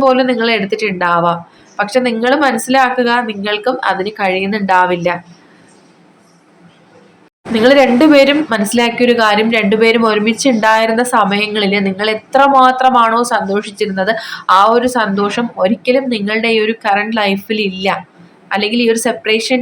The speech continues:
ടൈമിൽ ഇല്ല എന്നുള്ളത് നിങ്ങൾ രണ്ടുപേരും ഒരുപോലെ എക്സ്പീരിയൻസ് ചെയ്യുന്നുണ്ട്. So,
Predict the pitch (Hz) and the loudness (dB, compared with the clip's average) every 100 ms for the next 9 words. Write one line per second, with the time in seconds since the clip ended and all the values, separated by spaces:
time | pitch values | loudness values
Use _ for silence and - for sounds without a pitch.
0 | 247 226 226 226 208 226 262 240 214 208 | 0 0 0 -2 -2 0 2 0 -4 -6
1 | 208 208 208 202 202 190 208 254 269 226 | -6 -8 -6 -4 -4 -4 -2 -4 0 0
2 | 214 226 - 190 196 247 226 226 240 220 | 0 -4 -2 -2 0 0 0 2 0 -2
3 | - 214 208 202 196 214 202 185 185 180 | -8 -8 -6 -6 -8 -6 -6 -4 -6 -6
4 | 165 170 - - - _ _ _ - _ | -4 -4 -6 -20 -20 _ _ _ -20 _
5 | _ - | _ -4